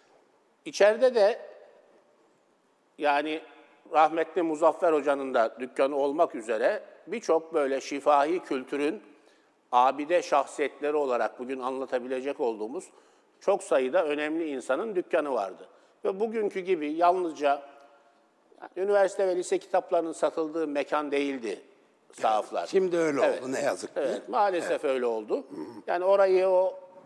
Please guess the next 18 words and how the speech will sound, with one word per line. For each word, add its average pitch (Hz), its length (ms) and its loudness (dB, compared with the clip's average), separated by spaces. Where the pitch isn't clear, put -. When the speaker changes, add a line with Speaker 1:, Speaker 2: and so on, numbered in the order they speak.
Speaker 1:
otantik 180 540 -2
halini, 170 640 2
yani 127 240 -6
el 170 220 4
yazması, 156 720 0
Osmanlı 156 580 -2
dönemi, 147 540 -2
işte - 300 -8
sanat 135 360 -2
eserleri, 143 680 0
sayılı 139 400 0
Speaker 2:
Evet. 147 100 0
Speaker 1:
baskılar, 139 580 0
müteferrika 143 920 0
baskısı 143 680 2
Speaker 2:
Evet, 143 160 0
evet. 123 40 0
Speaker 1:
eserler, 139 420 0